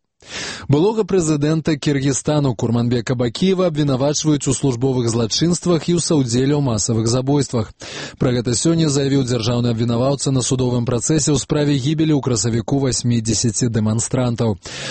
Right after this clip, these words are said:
Абвінаваўцамі па справе праходзяць дваццаць восем чалавек. Некаторым з іх, як Бакіеў, знаходзіцца па-за межамі Кіргізстану. Ім абвінавачванне прад'яўлена завочна.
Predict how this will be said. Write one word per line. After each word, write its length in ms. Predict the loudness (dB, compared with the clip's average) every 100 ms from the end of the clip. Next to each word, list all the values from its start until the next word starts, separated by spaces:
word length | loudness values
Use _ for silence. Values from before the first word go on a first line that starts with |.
| -8 -4
Абвінаваўцамі 800 | 0 0 0 0 0 0 0
па 100 | 0
справе 380 | -2 0 2 2
праходзяць 500 | 0 0 0 0 0
дваццаць 380 | 0 0 -2 0
восем 400 | 0 0 0 0
чалавек. 500 | 0 2 0 -2 -4
Некаторым 600 | -2 0 0 0 2 2
з 240 | 2 2 2
іх, 80 |
як 160 | -2 0
Бакіеў, 400 | -2 0 0 2
знаходзіцца 720 | 0 0 0 0 0 0 0
па-за 340 | 0 0 2 2
межамі 460 | 2 2 0 0
Кіргізстану. 640 | 0 0 0 0 0 2 2
Ім 260 | 2 2
абвінавачванне 760 | 0 0 0 0 0 0 0 0
прад'яўлена 640 | -2 0 0 0 0 0
завочна. 640 | 0 0 0 -2 -2 -4